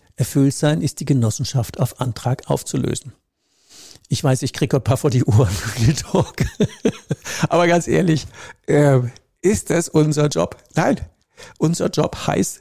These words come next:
laut Satzung Förderauftrag, nicht Leute vertreiben. Scusi, aber das ist einfach in der D N A.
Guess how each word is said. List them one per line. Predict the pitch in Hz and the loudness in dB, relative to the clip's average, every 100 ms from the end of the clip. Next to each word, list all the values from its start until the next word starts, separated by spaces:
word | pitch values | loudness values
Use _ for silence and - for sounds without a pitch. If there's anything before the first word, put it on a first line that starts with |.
| - | -4
laut | 123 131 147 - | 0 0 -2 -6
Satzung | - 147 - 240 220 _ _ | -6 -4 -2 -4 -4 _ _
Förderauftrag, | - - - - - - 117 - _ | -2 0 2 0 -2 -4 -4 -6 _
nicht | 131 175 - - _ | -2 -2 -4 -16 _
Leute | 165 147 | 0 0
vertreiben. | 117 120 117 - 107 _ _ _ | 0 0 -2 -4 -10 _ _ _
Scusi, | - 170 170 185 - | -4 0 0 0 0
aber | 147 | 0
das | 147 147 | 0 -2
ist | - 151 - | -4 -6 -4
einfach | - - - - _ - - - _ | -6 -4 -4 -8 _ -20 -20 -20 _
in | - 139 | 0 2
der | 127 | 2
D | 123 135 | 2 2
N | 139 151 | 2 0
A. | 139 165 190 | 0 0 0